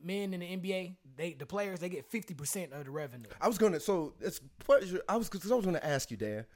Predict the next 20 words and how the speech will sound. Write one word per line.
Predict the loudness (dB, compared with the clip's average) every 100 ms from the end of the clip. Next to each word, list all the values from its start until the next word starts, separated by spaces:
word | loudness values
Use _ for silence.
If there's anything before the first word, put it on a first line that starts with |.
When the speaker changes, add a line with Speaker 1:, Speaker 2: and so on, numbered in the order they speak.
| -20 -20 -2
Speaker 2:
what | 4 4 4
is | 0 0
the | -4 2
actual | 4 4 2 2 4
annual | 6 6 4
revenue | 4 4 2 -2 -4 -8
for | -10 -2
these, | -2 -2 -6 -14
for | -8 -6
the | -2
female, | 0 2 2 -2 -6
for | -6 -4
the | 6
W | 6 6
N | 2
B | 0
A? | -4 -8 -16 -4
Speaker 1:
Oh, | 0
well, | 2 2 0 -2 -6 -12
the | -10